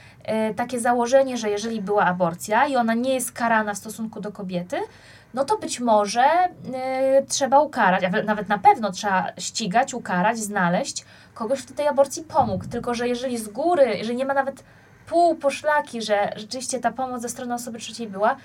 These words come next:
no to postępowanie nie powinno się toczyć. Postępowania wyjaśniają-, czynności wyjaśniające nie powinny być wykonane. Natomiast jeżeli do tych przepisów karnych jeszcze dodamy tę atmosferę polityczną,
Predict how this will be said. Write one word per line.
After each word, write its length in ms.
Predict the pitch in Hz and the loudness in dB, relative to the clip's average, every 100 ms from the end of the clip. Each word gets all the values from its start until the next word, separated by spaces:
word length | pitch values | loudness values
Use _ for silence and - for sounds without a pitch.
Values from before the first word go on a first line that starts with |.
| - - - | -20 -20 -16
no 100 | 214 | -10
to 120 | 220 233 | -8 -8
postępowanie 640 | 240 247 220 196 190 208 | -8 -8 -8 -6 -6 -4
nie 120 | 214 | -6
powinno 360 | 220 226 285 254 | -6 -8 -8 -8
się 160 | 226 202 | -8 -8
toczyć. 260 | 185 175 | -8 -8
Postępowania 500 | 175 202 208 208 208 | -12 -12 -10 -8 -8
wyjaśniają-, 460 | 208 220 233 254 262 - 208 185 | -6 -8 -6 -6 -6 -8 -12 -12
czynności 300 | 220 214 226 | -8 -8 -6
wyjaśniające 540 | 226 220 226 294 320 | -6 -6 -6 -6 -6
nie 100 | 226 | -8
powinny 340 | 190 196 185 180 | -8 -6 -4 -4
być 180 | 180 | -4
wykonane. 560 | 180 180 196 185 175 170 - - - - - | -6 -6 -6 -4 -4 -6 -12 -20 -20 -20 -10
Natomiast 960 | 214 226 220 285 320 320 233 220 - - _ _ _ _ - | -2 0 2 4 4 4 0 -2 -8 -14 _ _ _ _ -10
jeżeli 480 | - 233 254 277 254 | -4 4 6 6 2
do 100 | 233 | -2
tych 160 | 240 | -4
przepisów 520 | 254 254 247 285 269 269 | -6 -8 -8 -6 -6 -2
karnych 340 | 247 226 226 | -2 0 -4
jeszcze 240 | 240 240 | -6 -8
dodamy 360 | 214 202 240 240 | -6 2 2 2
tę 100 | 233 | -2
atmosferę 500 | 214 226 214 240 220 | -2 -4 -4 -2 -2
polityczną, 800 | 226 220 196 190 180 185 202 320 | -2 -4 -4 -8 -10 -6 -4 -4